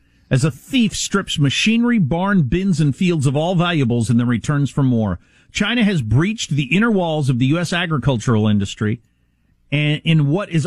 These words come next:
arguably been the most expansive heist in farming history and is currently attempting to steal or hack every conceivable facet of U S agriculture technology." The Chinese Communist Party openly has declared its intent to dominate high-tech industries across the world,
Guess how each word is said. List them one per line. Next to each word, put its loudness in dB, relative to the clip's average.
arguably 0
been 0
the 2
most -2
expansive -2
heist -2
in 4
farming 0
history 0
and 2
is -4
currently -2
attempting -2
to 0
steal 0
or -2
hack -6
every 0
conceivable 2
facet -6
of 2
U 2
S -6
agriculture -2
technology." -2
The 2
Chinese -2
Communist 0
Party -2
openly 0
has -2
declared 0
its -4
intent 0
to -4
dominate -2
high-tech -2
industries 0
across -4
the 0
world, -2